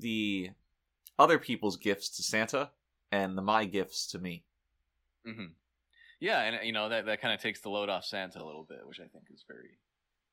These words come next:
Speaker 2: very helpful.
Speaker 1: He
Speaker 2: Very
Speaker 1: appreciates
Speaker 2: generous.
Speaker 1: it. Have you ever given Santa Claus a plate of cookies?
Speaker 2: Um, yes, uh, quite a few times, actually. Um, sometimes he doesn't eat them.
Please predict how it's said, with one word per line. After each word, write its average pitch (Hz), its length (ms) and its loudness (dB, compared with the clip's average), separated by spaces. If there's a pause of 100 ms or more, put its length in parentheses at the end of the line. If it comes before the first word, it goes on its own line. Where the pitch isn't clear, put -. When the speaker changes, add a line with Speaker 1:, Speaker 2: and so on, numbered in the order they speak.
(380)
Speaker 2:
very 101 180 -6
helpful. - 400 -8 (300)
Speaker 1:
He 185 220 -6
Speaker 2:
Very 165 120 0
Speaker 1:
appreciates 123 480 2
Speaker 2:
generous. 92 160 -2
Speaker 1:
it. - 60 2 (1500)
Have 143 180 8
you 160 140 6
ever 196 180 6
given 110 480 0
Santa 101 440 0
Claus 107 600 2
a 98 60 -2
plate 98 320 -4
of - 140 -10
cookies? 104 500 -6 (1700)
Speaker 2:
Um, 113 680 0
yes, 131 600 0
uh, 82 80 -12
quite 156 200 -2
a 175 40 -2
few 160 200 -12
times, 95 340 -6
actually. 85 640 -4 (240)
Um, 87 580 -8 (1080)
sometimes 156 440 -4
he 156 60 0
doesn't 135 220 -2
eat 117 160 -6
them. - 200 -18